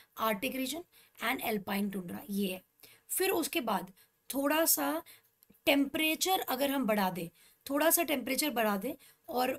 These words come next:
वो रेनफॉल का रेंज यही रखें, तो आप देखो आपको क्या दिखता है, बल्कि पचास से कम रेनफॉल में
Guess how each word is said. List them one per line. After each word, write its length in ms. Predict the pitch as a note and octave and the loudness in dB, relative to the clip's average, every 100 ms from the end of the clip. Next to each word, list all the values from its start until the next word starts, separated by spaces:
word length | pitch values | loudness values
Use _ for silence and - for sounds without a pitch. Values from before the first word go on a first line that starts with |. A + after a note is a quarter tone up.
| - | -6
वो 260 | C#4 G3+ A#3 G#3+ G3+ - A#3 | -8 -2 2 2 0 -6 0
रेनफॉल 420 | B3 C4 C#4 C#4 | 2 2 0 -2
का 100 | C#4+ | 0
रेंज 280 | C4+ C4 A3 | 0 0 0
यही 180 | A3+ B3+ | 0 0
रखें, 260 | F#3+ - - - - _ | -2 -8 -14 -18 -20 _
तो 80 | F4 | -10
आप 260 | - C#4+ C4+ | -2 -2 0
देखो 240 | C#4+ D4 | -2 0
आपको 280 | D4 - D4 | 0 0 0
क्या 140 | C#4 | 0
दिखता 260 | C#4 A#3 C4 | -2 -4 -4
है, 60 | B3 | 0
बल्कि 220 | D4 F4+ | 0 2
पचास 340 | D4+ D4+ C#4+ | 0 2 4
से 100 | - | 4
कम 260 | - D4+ D4 | 4 2 4
रेनफॉल 460 | A#3+ A3 A3+ G#3+ | 4 2 0 0
में 180 | G#3+ C#4 | 0 -4